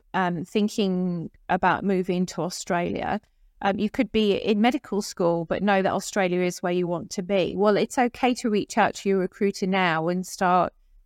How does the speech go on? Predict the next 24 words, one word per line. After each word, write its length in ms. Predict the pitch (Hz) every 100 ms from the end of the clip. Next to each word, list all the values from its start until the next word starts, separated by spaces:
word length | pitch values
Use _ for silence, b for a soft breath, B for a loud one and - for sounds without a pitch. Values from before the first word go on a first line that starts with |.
| _
um, 220 | 196 175
planting 460 | - 208 196 - 190
the 80 | 185
seed 440 | - 185 180 175
as 220 | - 185 -
to 380 | - 185 180 175
what 240 | 180 -
the 60 | 190
future 420 | - 202 - 185
looks 300 | 180 - -
like 280 | 160 147 -
for 220 | - 170
you. 280 | 170 - 196 _ _ _ -
You 120 | 214
might 260 | 208 208 -
be 140 | 202
a 80 | 196
more 180 | 196 196
established 600 | - - 247 208 - -
G 180 | 170 170
P 360 | 190 175 175
who 280 | 175 190 170 -
is 460 | 180 175 180 -
looking 520 | 175 180 - 180 175